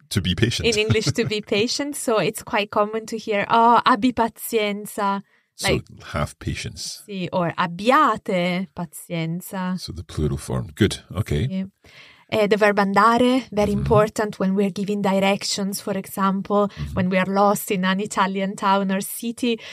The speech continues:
Speaker 2: uh, you can hear, uh, vai
Speaker 1: Mm-hmm.
Speaker 2: dritto.
Speaker 1: So go straight ahead.
Speaker 2: And we could, which can also be shortened, uh, uh, va with an apostrophe. So va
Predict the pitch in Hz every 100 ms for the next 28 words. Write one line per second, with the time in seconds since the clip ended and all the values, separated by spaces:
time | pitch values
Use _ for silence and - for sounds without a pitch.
0 | - - 190 151 208 214 196 - 190 190
1 | 180 185 - 185 170 165 160 226 330 302
2 | 208 196 180 175 _ - - 214 175 -
3 | - 175 165 - - _ _ - - 78
4 | 73 95 92 78 - 78 76 - 71 123
5 | 120 120 95 _ 214 208 220 233 _ 220
6 | 233 - - - 214 214 214 226 208 202
7 | - 202 196 - 202 196 196 185 - 190
8 | 185 175 175 196 185 185 - 190 165 170
9 | 170 160 156 - 170 - 165 - 175 170
10 | 190 180